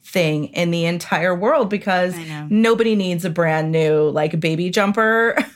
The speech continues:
Speaker 2: No, as cute as it is.
Speaker 1: As cute as it
Speaker 2: Just
Speaker 1: is for
Speaker 2: don't
Speaker 1: two
Speaker 2: need it.
Speaker 1: months, right?
Speaker 2: <laughs>
Speaker 1: Like, let me give you the things that my daughter really loved and, you know, give it to you for free or give it to you at, like, a deep, deep, deep discount. And let your kids take care of it and,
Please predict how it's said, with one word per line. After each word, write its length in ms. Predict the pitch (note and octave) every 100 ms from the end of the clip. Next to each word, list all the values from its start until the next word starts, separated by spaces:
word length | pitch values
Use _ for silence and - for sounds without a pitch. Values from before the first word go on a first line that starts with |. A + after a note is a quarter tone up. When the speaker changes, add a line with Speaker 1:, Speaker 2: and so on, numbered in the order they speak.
| A#4
Speaker 2:
No, 140 | A3+ A4+ A3 A4
as 220 | G#3+ A4+ -
cute 280 | A4 C4
as 160 | A#3 A3
it 100 | G3+
is. 0 | G#3+ F#3
Speaker 1:
As 280 | F3 - -
cute 180 | E4
as 160 | D#4+ D4
it 80 | C#4+
Speaker 2:
Just 40 |
Speaker 1:
is 400 | C#4 C#4 D#4 E4+
for 160 | - C#4+
Speaker 2:
don't 180 | G#3 F#3+
Speaker 1:
two 200 | C#4 B3+
Speaker 2:
need 40 |
it. 40 | A#3
Speaker 1:
months, 600 | A3 A3+ G#3 A3 E4+ -
right? 380 | A3 A3+ C#4 B3
Speaker 2:
<laughs> 40 |
Speaker 1:
Like, 280 | A#3+ A#3 A#3 D#4+ E4 D4
let 160 | A3+ G3+
me 140 | C4
give 180 | C4 B3
you 100 | A#3+
the 120 | A#3
things 320 | A3+ G#3+ A3
that 240 | G3+ F#3 -
my 240 | F#3 G3+
daughter 360 | G3+ F#3+ F#3+ F#3
really 280 | F#3 F#3 F#3
loved 520 | F3 F3 F3+ E3+ E3+
and, 420 | F3 E3+ E3+ E3+ -
you 100 | E3+
know, 340 | D#3+ D#3 D#3+ E3
give 140 | F#3
it 80 | F#3+
to 100 | G#3+
you 80 | G#3
for 120 | G3+
free 320 | - F#3 F3+
or 200 | E3+ E3
give 180 | E3 F3+
it 80 | F3
to 80 | G3
you 80 | F3
at, 280 | E3 - F3
like, 160 | E3
a 60 | E3
deep, 300 | D#3+ E3 -
deep, 180 | F3 E3
deep 220 | E3 D#3
discount. 560 | A#3+ C4+ A3 G3 G3 - - - _
And 300 | F#3+ F#3+ F#3+
let 160 | F#3+ -
your 140 | G3+
kids 360 | G3+ F3+ D3+ -
take 220 | F3 D#3
care 240 | E3+ D3
of 120 | D3 C#3+
it 220 | C3+ C#3+
and, 440 | D#3 D3 D3 D#3